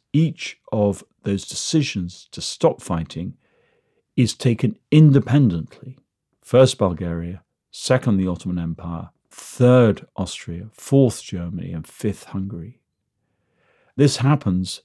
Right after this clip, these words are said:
while the alliance around Britain, France,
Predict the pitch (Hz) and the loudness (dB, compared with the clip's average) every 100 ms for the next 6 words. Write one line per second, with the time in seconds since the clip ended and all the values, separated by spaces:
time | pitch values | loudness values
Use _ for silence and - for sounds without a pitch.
0 | - 101 104 101 92 87 87 98 117 110 | -6 0 0 0 -2 -2 -2 2 2 2
1 | 95 - - - 90 98 104 95 90 80 | 0 -4 -10 -10 -4 2 2 4 2 -2
2 | - 98 101 - 92 85 92 _ _ - | -8 -2 -2 -2 -6 -6 -10 _ _ -8
3 | 104 92 87 82 - - | -2 -2 -2 -6 -14 -18